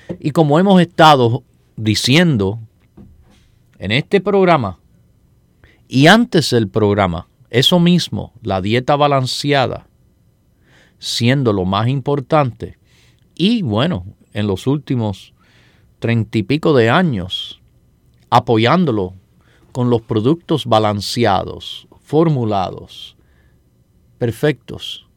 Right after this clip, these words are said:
los productos Rico Pérez. Bueno, ahí, ahí, mis queridísimos,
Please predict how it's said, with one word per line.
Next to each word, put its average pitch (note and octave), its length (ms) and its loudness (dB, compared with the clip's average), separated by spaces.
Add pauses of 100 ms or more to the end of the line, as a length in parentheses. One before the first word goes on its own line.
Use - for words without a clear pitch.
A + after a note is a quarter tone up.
(220)
los A2 160 -6
productos A#2+ 500 -4
Rico A2 220 -4
Pérez. D#3 400 -6
Bueno, F#3+ 280 -8 (680)
ahí, A2+ 320 -4 (560)
ahí, D3 300 0
mis C#3 160 -4
queridísimos, A#2+ 1040 -6